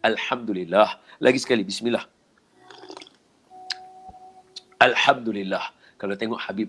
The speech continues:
Ali apa semua, dia pun minum lagu tu. Okey, selesai habis minum lagu tu, kira selesai minum. Tak mau dah minum. Jadi kita nak berhenti minum,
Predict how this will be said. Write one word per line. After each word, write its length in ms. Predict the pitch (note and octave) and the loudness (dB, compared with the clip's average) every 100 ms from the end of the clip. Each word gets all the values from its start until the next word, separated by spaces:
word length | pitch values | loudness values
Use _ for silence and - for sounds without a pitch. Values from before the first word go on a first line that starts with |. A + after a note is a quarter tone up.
| F2+ | 0
Ali 240 | G#2+ A#2 | 2 2
apa 80 | A2+ | 0
semua, 240 | A2+ D3+ | 0 -2
dia 80 | B2 | -2
pun 80 | G#2 | -2
minum 240 | G#2+ G#2+ | -4 -2
lagu 160 | G#2 G#2 | -2 -4
tu. 80 | - - | -6 -12
Okey, 80 | - | -8
selesai 480 | G2+ B2+ A#2 - A2+ | -2 2 4 6 4
habis 240 | A2+ A#2 | 2 -2
minum 240 | A2+ A2+ A2 | 0 0 0
lagu 160 | A2+ | 0
tu, 240 | C3 C4 - - - | 2 0 0 -12 0
kira 160 | - A#2+ | 4 4
selesai 480 | - C3 - A#2+ A2+ - | 2 -2 0 -2 -2 -6
minum. 240 | A#2+ A#2+ - | -2 -2 0
Tak 160 | - | 4
mau 80 | C3+ | 6
dah 160 | C3+ A#2 | 6 4
minum. 240 | C3 A2 - _ | 0 -4 -6 _
Jadi 160 | A2+ C#3 | -8 -8
kita 80 | C#3+ C3 | -6 -6
nak 80 | |
berhenti 240 | A#2 C#3 D3 | -6 -6 -4
minum, 320 | D#3 A3+ | -4 -4